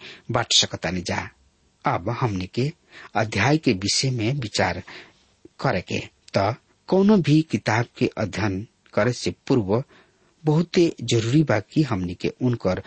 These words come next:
रूपरेखा तैयार क ली जा। त जब हमनी के मीका नबी की किताब के अध्ययन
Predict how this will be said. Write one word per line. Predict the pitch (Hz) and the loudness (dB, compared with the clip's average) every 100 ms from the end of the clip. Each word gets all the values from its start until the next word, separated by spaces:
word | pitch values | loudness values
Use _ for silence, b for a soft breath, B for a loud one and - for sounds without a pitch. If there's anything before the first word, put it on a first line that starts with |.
| B B | B B
रूपरेखा | 123 - 175 - 101 - - 113 | -4 2 2 2 0 0 -4 -6
तैयार | - 107 95 85 95 B B B | 0 2 2 0 -6 B B B
क | 156 | -2
ली | 107 87 | -2 -2
जा। | 95 101 92 104 _ _ - | -2 -2 -2 -8 _ _ -4
त | 110 95 143 _ b b | 0 2 0 _ b b
जब | 143 196 180 | 0 2 2
हमनी | 120 123 160 | 2 2 2
के | 143 | 2
मीका | 101 104 - 139 | 0 0 -2 -2
नबी | 104 92 135 | -2 -4 -4
की | - | -4
किताब | - - - 107 | -6 -6 -4 -4
के | - 98 | -4 -8
अध्ययन | 98 95 110 92 | -8 -2 -2 -2